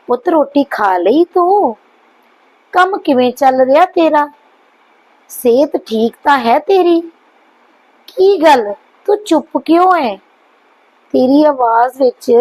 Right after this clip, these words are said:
ਗਰਜ ਨਹੀਂ ਹੈ। ਐਵੇਂ ਲੱਗਦਾ ਜਿਵੇਂ ਤੂੰ ਮੇਰੇ ਤੋਂ ਕੁਝ ਲੁਕੋ ਰਿਹਾ ਹੋਵੇਂ।" "ਪੁੱਤ, ਚੁੱਪ ਨਾ ਰਹਿ, ਤੂੰ ਚਿੰਤਾ ਨਾ ਕਰ।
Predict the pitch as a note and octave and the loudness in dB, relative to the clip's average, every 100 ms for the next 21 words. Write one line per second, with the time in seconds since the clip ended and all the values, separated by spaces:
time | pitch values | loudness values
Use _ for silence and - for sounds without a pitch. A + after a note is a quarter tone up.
0 | C#4 A3 A#3+ A3+ D#4+ D#4+ B3 F#3+ A3+ A3+ | 0 0 -2 0 -2 -2 -2 -2 -4 -4
1 | - _ _ _ _ _ _ _ - B3 | -8 _ _ _ _ _ _ _ -2 0
2 | B3 C#4+ C#4 A#3 G3+ G3+ G#3+ C4+ C#4 B3+ | 0 0 0 -2 -2 0 0 0 0 0
3 | A#3+ D4+ D4 B3 A3+ A3 A#3+ A#3+ D4 B3+ | 0 0 0 2 0 0 -2 -2 -2 0
4 | E4+ E4 C4+ B3+ B3+ C4 D#4 D#4+ E4+ C#4 | 0 0 0 0 2 2 2 0 0 0
5 | B3+ B3+ _ _ _ _ _ _ _ _ | -2 -4 _ _ _ _ _ _ _ _
6 | _ _ _ _ A3 G#3+ C#4+ D4 C4+ - | _ _ _ _ -4 -2 -4 -2 -2 -2
7 | B3+ A#3 A3 B3 A#3 A#3 - _ _ _ | -2 0 0 0 0 -2 -10 _ _ _
8 | _ _ _ _ _ - F#4+ F4 D#4+ C#4+ | _ _ _ _ _ -6 -2 -2 -2 0
9 | D4+ D4 C4+ C4 D4+ D4 A3+ | 2 2 2 -2 0 0 0